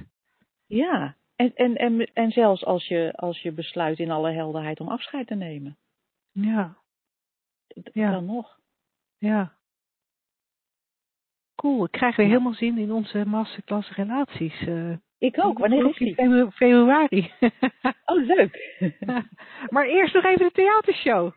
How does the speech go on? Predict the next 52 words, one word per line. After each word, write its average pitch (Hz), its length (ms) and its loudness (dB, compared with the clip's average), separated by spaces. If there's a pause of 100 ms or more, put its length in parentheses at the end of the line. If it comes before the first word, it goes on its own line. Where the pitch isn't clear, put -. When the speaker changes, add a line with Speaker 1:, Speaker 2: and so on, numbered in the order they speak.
(220)
Speaker 2:
zeventien 262 500 -4
Speaker 1:
Ja. 370 140 4
Speaker 2:
december. 185 500 -10 (220)
Hebben 381 220 -2
wij 381 80 2
nog 370 160 -10
kaartjes, 381 540 -8
weet 359 180 -8
je 240 100 -14
dat 185 180 -14
al? 135 220 -16 (580)
Speaker 1:
Ik - 300 0
heb, 277 260 0
eh, 208 160 4
vandaag 214 460 -2
daar, 208 280 0
eh, 156 380 0
naar 170 160 -6
geïnformeerd, 190 600 -6
maar 247 120 0
daar 220 160 0
nog 208 120 -4
geen 302 160 -4
antwoord 208 280 -8
op 147 120 -10
gehad. 139 380 -12
Dus 180 200 -14
ik 233 120 -12
Speaker 2:
Hmm. 247 80 -18
Speaker 1:
denk 311 220 -2
dat 233 160 -6
er 226 80 -4
nog, 214 240 -8
eh, 208 80 -6
nou 196 380 -6
ja, 202 220 -2
ik, - 180 -16
ik - 200 -20
vermoed 220 540 -8
dat 254 180 -2
er 180 100 -6
nog 180 220 -4
wel 165 220 -2
wat 165 160 -4
beschikbaar 302 480 -8
zijn, 339 280 -10
maar 202 160 -10
ik 196 120 -12
weet 196 120 -6
het 165 120 -10
niet 180 280 -8
zeker. 302 300 -12